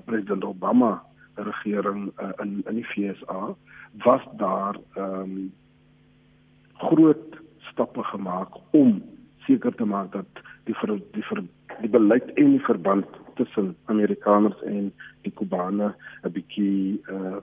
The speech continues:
beter word. Ehm, die ambassade, die V S A ambassade was weer eens oopgemaak in Havana en so aan, maar ongelukkig, soos ons nou weet, eh, toe Trump inkom, toe gaan hulle weer terug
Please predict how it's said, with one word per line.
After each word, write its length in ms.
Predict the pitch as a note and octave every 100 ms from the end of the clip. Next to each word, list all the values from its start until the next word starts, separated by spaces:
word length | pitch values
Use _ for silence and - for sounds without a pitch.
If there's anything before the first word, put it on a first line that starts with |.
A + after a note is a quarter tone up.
| -
beter 360 | G#2+ A2 - C#3
word. 360 | C#3 D3 - - - -
Ehm, 240 | G2+ G2+
die 100 | G2
ambassade, 680 | G2 G2 - A#2+ A2+ A2 A#2
die 120 | G#2 -
V 160 | A#2 A2+
S 60 |
A 100 | A2
ambassade 520 | G2+ F#2 - A2+ A2
was 240 | G2+ F#2+ F2
weer 280 | F#2+ G#2+ F#2+
eens 380 | G#2 G#2 - - - - -
oopgemaak 680 | D3+ D3 - B2+ A#2 A2+ -
in 120 | A#2
Havana 520 | G#2+ G#2 G2+ G#2 G#2+ G#2+
en 200 | G#2 -
so 280 | - G#2+ F#2
aan, 160 | G#2 - - -
maar 320 | G#2 A2+ A2+
ongelukkig, 800 | B2 A#2 G#2 F#2+ - G2+ - -
soos 240 | A2 G#2
ons 200 | G#2 G2
nou 280 | F#2 G2+ F2+
weet, 200 | F2+ F2+ _ _ - -
eh, 80 | G2 G2
toe 140 | G2 -
Trump 260 | B2+ A2 G#2+ -
inkom, 420 | G#2 - G2+ F#2 - - -
toe 280 | A2 G#2
gaan 200 | G2 G#2
hulle 180 | G2+ F#2+
weer 320 | F2+ G2+ -
terug 420 | - G2 - -